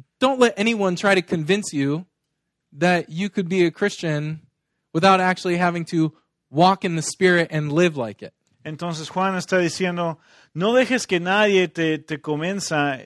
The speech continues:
Speaker 2: que, que tienes que vivir de, de otra manera, porque tú tienes el Espíritu, entonces vive como si te-, tienes el Espíritu."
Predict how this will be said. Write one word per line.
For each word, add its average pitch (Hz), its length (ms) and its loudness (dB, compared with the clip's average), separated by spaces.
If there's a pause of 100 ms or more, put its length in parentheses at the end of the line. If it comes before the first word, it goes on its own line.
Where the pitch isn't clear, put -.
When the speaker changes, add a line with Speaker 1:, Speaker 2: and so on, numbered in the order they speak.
(280)
Speaker 2:
que, 147 400 2
que 147 100 -10
tienes 190 320 -4
que 175 140 -4
vivir 175 420 0
de, 156 280 0
de 151 120 0
otra 160 240 -2
manera, 143 600 -2 (360)
porque 143 220 -6
tú 196 160 -8
tienes 202 380 -2
el 165 100 2
Espíritu, 156 840 -2
entonces 139 400 -10
vive 170 440 0
como 147 260 -6
si 139 160 -12
te-, 151 460 -8
tienes 135 440 -10
el 117 120 -10
Espíritu." 117 640 -8